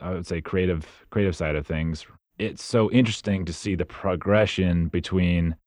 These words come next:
not knowing or, or, or saying you don't know how to do, let's say, f-, farming into developing all these different techniques to farm, as well as your s-, actual footprint of your,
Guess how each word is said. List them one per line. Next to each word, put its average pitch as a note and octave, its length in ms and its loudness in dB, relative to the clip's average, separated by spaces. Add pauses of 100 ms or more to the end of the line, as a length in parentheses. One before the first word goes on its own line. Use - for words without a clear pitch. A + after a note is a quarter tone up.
(200)
not A#2+ 240 6
knowing A2+ 520 6 (240)
or, F2+ 200 -2
or, F#2 120 0 (140)
or G#2 80 -4
saying A2+ 200 4
you G#2 80 6
don't G2+ 200 6
know G2 120 6
how F#2+ 80 6
to F2+ 100 2
do, F#2 380 4
let's F2 140 2
say, E2+ 180 2
f-, - 200 -8 (240)
farming G2+ 480 4
into F2 220 -4
developing F2 480 0
all F2 140 0
these E2 160 -2
different E2 440 -6 (640)
techniques G2+ 640 0
to B2 260 0
farm, F#2 420 2
as F2 180 0
well F#2+ 240 6
as F2 360 0
your E2+ 200 -4
s-, - 320 -12
actual F2 540 -2 (220)
footprint F#2+ 560 0
of F2+ 220 -2
your, E2 360 -4